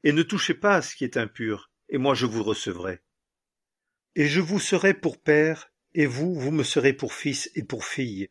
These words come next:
dit le Seigneur le Tout-Puissant. Ayant donc ces promesses, bien-aimés, purifions-nous nous-mêmes de toute souillure de chair et d'esprit,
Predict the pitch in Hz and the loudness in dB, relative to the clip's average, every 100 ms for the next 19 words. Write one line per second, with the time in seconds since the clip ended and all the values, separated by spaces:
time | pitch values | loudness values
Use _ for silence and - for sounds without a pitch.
0 | _ _ _ _ 117 123 123 120 123 110 | _ _ _ _ -4 2 2 2 -2 0
1 | 110 98 101 101 101 - - - 95 - | 0 2 -2 -6 -12 -10 -10 -8 -10 -14
2 | _ _ _ _ _ _ _ _ _ _ | _ _ _ _ _ _ _ _ _ _
3 | _ _ - 139 151 135 165 - - 127 | _ _ 0 4 4 4 2 0 -4 -4
4 | 120 120 139 - 101 101 98 90 82 82 | -2 0 0 -2 -6 -4 -4 -8 -12 -16
5 | _ _ _ _ _ _ _ - 202 190 | _ _ _ _ _ _ _ -2 2 2
6 | 165 160 135 131 123 123 117 113 113 104 | 0 -2 0 2 2 0 -2 -2 -2 -2
7 | 98 110 120 214 - 185 - 160 156 165 | -4 -6 -6 -8 -4 -6 -4 -4 0 -2
8 | 135 120 - 156 135 113 110 - - 139 | -2 -4 0 0 0 -2 -6 -8 -12 -10
9 | 151 | -10